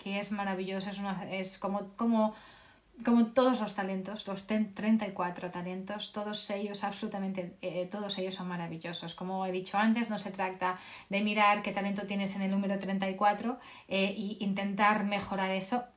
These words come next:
para nada, al revés. Se trata de poder ampliar y celebrar y realmente ampliar quién eres, porque aquí vas a poder traer, vas a ser más tú, ¿no? Em, y realmente vas a poder,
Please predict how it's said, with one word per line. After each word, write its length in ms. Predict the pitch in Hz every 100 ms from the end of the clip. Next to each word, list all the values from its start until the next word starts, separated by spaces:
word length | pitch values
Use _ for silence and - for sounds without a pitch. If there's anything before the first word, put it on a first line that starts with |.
| _
para 180 | 208 196
nada, 280 | 214 220 190
al 220 | 180 196
revés. 380 | 202 202 208 196
Se 240 | - 214
trata 380 | 190 214 214 226
de 260 | 220 214 220 - -
poder 340 | - 208 208 208
ampliar 960 | 214 208 190 202 202 208 233 247 - -
y 120 | 185
celebrar 800 | - - 233 208 196 202 208 226 - - - - -
y 680 | 214 208 202 196 196 202 196
realmente 300 | 208 202 214
ampliar 340 | 190 196 208
quién 220 | 214 196
eres, 340 | 196 190 180 -
porque 240 | 180 170
aquí 160 | 185 202
vas 220 | 196 196
a 80 | 196
poder 180 | 202
traer, 420 | 196 196 196 202 190 -
vas 220 | 190 196 190
a 40 |
ser 200 | 196 202
más 440 | 190 202 214 -
tú, 240 | - 208 190 - - - -
¿no? 260 | 202 302 - - -
Em, 880 | 202 202 196 196 190 190 185 185 190 -
y 80 | 190
realmente 360 | 196 196 196
vas 160 | 196 185
a 60 | 190
poder, 300 | 190 185